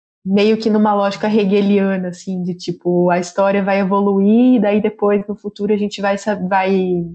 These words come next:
a história vai cobrar, né, e vai ver que a mídia tava errada. Meio que nessa lógica, mas eu acredito muito, assim, tipo, que nós,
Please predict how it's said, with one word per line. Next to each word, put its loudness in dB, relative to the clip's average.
a -4
história -2
vai 0
cobrar, 0
né, -2
e -2
vai -2
ver -2
que -8
a -2
mídia -6
tava -6
errada. -2
Meio 2
que -14
nessa -2
lógica, 0
mas 0
eu 2
acredito 0
muito, 0
assim, 2
tipo, -2
que -4
nós, 0